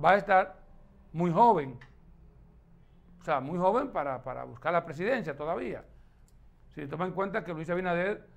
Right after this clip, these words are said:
es el presidente, el segundo presidente más joven que ha asumido la presidencia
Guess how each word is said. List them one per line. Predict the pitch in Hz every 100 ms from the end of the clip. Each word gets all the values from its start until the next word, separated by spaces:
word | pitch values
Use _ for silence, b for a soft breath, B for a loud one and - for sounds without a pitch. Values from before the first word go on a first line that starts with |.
| b b - - -
es | 147 170
el | 165
presidente, | 165 151 160 175 160 170 160 156 -
el | 147
segundo | 151 156 180 170
presidente | 143 151 151 151
más | 147
joven | 175 226 165 135
que | 147
ha |
asumido | 151 151 147 151
la | 143
presidencia | 135 127 165 185 127 131